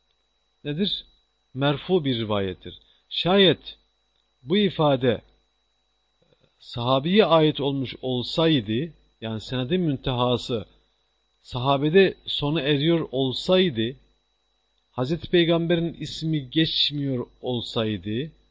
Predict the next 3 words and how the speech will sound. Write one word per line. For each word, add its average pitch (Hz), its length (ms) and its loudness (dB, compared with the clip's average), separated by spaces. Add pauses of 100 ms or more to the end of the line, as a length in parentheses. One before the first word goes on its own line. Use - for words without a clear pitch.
(760)
ne 143 80 -6
olurdu? 139 600 2 (1400)
Mevkuf. 139 440 -4